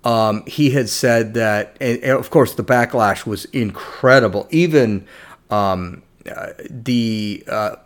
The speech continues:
couple of T V shows made fun of him for saying that Pluto, I can't remember what one of them was, but said that uh,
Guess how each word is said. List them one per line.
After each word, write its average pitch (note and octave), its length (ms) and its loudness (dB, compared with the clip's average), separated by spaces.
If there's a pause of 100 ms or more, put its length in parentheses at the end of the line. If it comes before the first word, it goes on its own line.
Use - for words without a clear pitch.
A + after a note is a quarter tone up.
(120)
couple D3 280 -2
of A2 120 0
T C#3+ 180 0
V B2+ 200 2
shows A2 460 0
made A2 240 0
fun A2+ 220 2
of G2 100 -4
him G2+ 160 -4
for A2+ 140 -4
saying G#2 360 -2
that G2+ 220 -6
Pluto, G2+ 580 -2 (400)
I A2+ 80 -2
can't B2 260 -2
remember G#2+ 380 -2
what G2 220 -4
one G#2 220 -2
of G2+ 80 -4
them F#2+ 200 -4
was, F#2+ 300 -6
but - 240 -8 (480)
said B2 380 2
that G#2+ 320 0 (300)
uh, F#2+ 320 -6